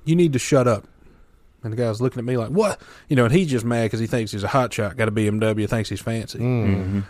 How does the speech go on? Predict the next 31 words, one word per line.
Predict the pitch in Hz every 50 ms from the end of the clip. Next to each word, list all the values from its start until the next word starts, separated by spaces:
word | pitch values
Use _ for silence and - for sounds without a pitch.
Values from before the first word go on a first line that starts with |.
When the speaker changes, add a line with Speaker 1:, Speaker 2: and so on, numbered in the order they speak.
| - -
Speaker 1:
I | 147
said, | - - 190
"It's | - 175
a |
kid, | - - 208 190 160 113
man. | 110 131 143
It's | 147 - 156
an | 147
accident. | - 160 160 156 139 - 113 95 98 98
He | 123 151
didn't | 156 131 113
mean | 120 139 147 151 147
to | 127 113
hit | 120 143 143 - -
you, | 113
you | 113 113 113
stupid | - - - 120 110 - 104
idiot." | 104 110 123 131 135 143 143 - - _ _ _ 127
Speaker 3:
Yeah, | 131 131
it's | 113 - -
an | - - -
accident. | 120 123 127 123 - - 117 95 92 87 82
That's | 101 101 -
why | - 113
they | 107 104
Speaker 1:
Yeah. | 196 165
Speaker 3:
call | 120 113
'em | 107 107 - - _
accidents, | - 110 113 110 107 - - 104 90 90 82 80 -
bro. | 87 92
Speaker 1:
Right. | 90 90 98 104